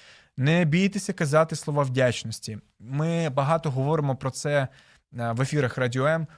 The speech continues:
Коли ви бачите військового, не соромтеся. Не знаєте, що казати, відводите погляд, робите вигляд, що ви стіна або камінь.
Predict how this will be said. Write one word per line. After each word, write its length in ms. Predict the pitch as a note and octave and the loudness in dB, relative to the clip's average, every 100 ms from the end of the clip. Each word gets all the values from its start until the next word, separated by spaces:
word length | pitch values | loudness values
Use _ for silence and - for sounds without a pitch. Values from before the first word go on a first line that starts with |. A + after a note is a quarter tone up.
| _ | _
Коли 220 | C#3+ E3 | 2 4
ви 80 | G#3 | 4
бачите 420 | F#3 F#3+ F#3 F#3 | 4 2 0 -4
військового, 600 | E3+ D#3 - C#3 C3+ C#3 | -4 -6 -4 -4 -2 -4
не 120 | D3+ G#3 | -4 -4
соромтеся. 640 | A3+ A3+ F#3 A#2+ - - B2 | -4 -4 -4 -6 -10 -14 -8
Не 140 | C#3+ | -6
знаєте, 360 | E3 G3 F#3 E3 | -2 -2 -2 -4
що 160 | - | -8
казати, 400 | D3+ D3+ E3+ E3+ | -6 0 0 0
відводите 460 | C#3 C3+ D3 C#3 D3 | -6 -6 -4 -4 -6
погляд, 460 | - D#3+ D#3 C#3+ C#3+ | -4 -2 -2 -4 -4
робите 360 | C#3 C#3 D3 | -2 -2 -2
вигляд, 280 | C#3 C#3 C3 | -2 -2 -4
що 140 | - | -6
ви 220 | C3+ C3+ B2+ - _ | -4 -4 -6 -18 _
стіна 560 | - - D3 C#3+ D3+ D3 | -18 -6 -2 2 2 2
або 180 | C3 | 2
камінь. 440 | - F3 F#3 D#3 | 2 2 2 -2